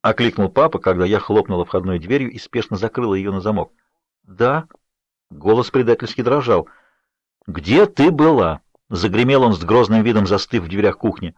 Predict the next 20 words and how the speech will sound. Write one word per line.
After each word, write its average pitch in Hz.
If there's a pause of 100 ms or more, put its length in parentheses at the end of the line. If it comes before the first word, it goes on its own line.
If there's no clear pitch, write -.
(460)
Похоже, 123
он 120
звонил 117
родителям 113
Джессики. 135 (560)
Лучше 117
говорить 113
правду. 110 (720)
В 107
лесу 160
гуляла. 143 (1700)
Строгий 117
взгляд 101
прожигал 104
насквозь. 107
Почему 151
к -
подруге 135
не 85
поехала? 98